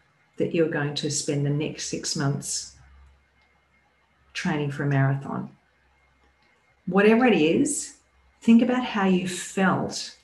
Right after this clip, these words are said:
after you made that decision. It's pretty powerful.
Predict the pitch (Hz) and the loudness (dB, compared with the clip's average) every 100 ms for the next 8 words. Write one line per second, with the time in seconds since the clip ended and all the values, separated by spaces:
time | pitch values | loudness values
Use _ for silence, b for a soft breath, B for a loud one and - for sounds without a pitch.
0 | _ 170 180 185 - 185 160 160 147 139 | _ -10 -8 -6 -2 -2 -2 -6 -8 -8
1 | 143 - 131 - 123 - - _ _ _ | -8 -6 -6 -6 -8 -8 -12 _ _ _
2 | _ _ _ _ _ _ _ _ _ _ | _ _ _ _ _ _ _ _ _ _
3 | - 220 - 311 403 - 160 165 196 - | -10 -6 -2 4 4 2 -2 0 -2 -4
4 | - - | -10 -10